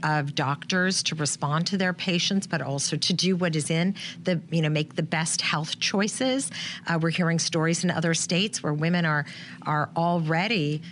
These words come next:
dying as a result of an inability to get access if they're losing a child and then can't get the care to handle, um, what, you know, because doctors don't, don't wanna perform what are the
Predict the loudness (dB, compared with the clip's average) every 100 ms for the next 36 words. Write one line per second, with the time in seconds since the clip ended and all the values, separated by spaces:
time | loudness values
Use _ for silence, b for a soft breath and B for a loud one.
0 | B -6 -2 2 2 2 0 0 -4 -6
1 | -2 0 0 0 0 0 0 0 -2 0
2 | 2 2 2 2 2 0 0 -2 -2 -2
3 | 0 0 0 -2 -2 -2 -2 -2 -6 -2
4 | 0 2 2 2 2 0 0 0 0 2
5 | 2 2 2 2 0 -2 -2 0 0 -2
6 | -4 -2 0 0 0 0 0 2 0 -2
7 | -4 B B B -4 0 0 -2 -6 -16
8 | -6 -2 -2 -2 -6 0 0 0 0 0
9 | 2 0 -2 -4 0 0 0 -2 -2 -8
10 | -2 0 2 2 2 2 2 0